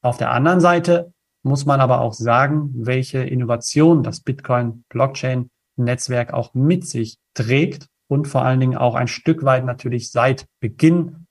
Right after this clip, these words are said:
des Netzwerks, es war im Jahr zweitausendneun, neue Möglichkeiten geschafft hat, rund um den Globus, auch vor allen Dingen für vielleicht Verbraucher oder auch Privatpersonen, die bis zu diesem Zeitpunkt kein eigenes Bankkonto hatten.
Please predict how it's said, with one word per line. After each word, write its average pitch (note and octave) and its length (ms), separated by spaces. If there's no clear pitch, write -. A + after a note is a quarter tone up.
des - 320
Netzwerks, C3+ 440
es - 120
war A#2 180
im A2+ 120
Jahr A#2 200
zweitausendneun, A#2+ 1160
neue C#3 400
Möglichkeiten C3+ 680
geschafft A2 360
hat, A#2 160
rund C3+ 240
um C3+ 140
den B2 100
Globus, C#3 400
auch B2 340
vor B2 180
allen B2 160
Dingen C3 200
für C3+ 720
vielleicht B2 480
Verbraucher C#3 840
oder A#2+ 200
auch A#2+ 160
Privatpersonen, C3 1040
die C#3 280
bis C3 200
zu C3 80
diesem B2 240
Zeitpunkt C#3 640
kein D3 500
eigenes C3 400
Bankkonto B2+ 580
hatten. C#3 480